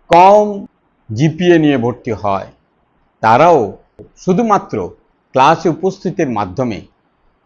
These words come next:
এবং তারা নিয়মিতভাবে শিক্ষা কার্যক্রমে অংশগ্রহণের মাধ্যমে বিগত দিনগুলিতে তারা তাদের কাঙ্ক্ষিত ফলাফল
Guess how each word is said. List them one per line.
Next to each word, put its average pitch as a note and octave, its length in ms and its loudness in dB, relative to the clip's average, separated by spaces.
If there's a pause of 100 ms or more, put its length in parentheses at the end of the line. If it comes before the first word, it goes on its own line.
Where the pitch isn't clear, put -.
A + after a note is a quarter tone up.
(240)
এবং A#2 400 -2 (640)
তারা A2+ 240 0
নিয়মিতভাবে D3+ 1200 0 (840)
শিক্ষা C3+ 280 -4
কার্যক্রমে B2 540 -4
অংশগ্রহণের A#2 640 -6
মাধ্যমে G2 460 -10
বিগত G#2 360 -6
দিনগুলিতে G2+ 640 -10
তারা F2+ 360 -10 (400)
তাদের F#2+ 260 -6
কাঙ্ক্ষিত G#2+ 460 -10 (120)
ফলাফল F#2 500 -12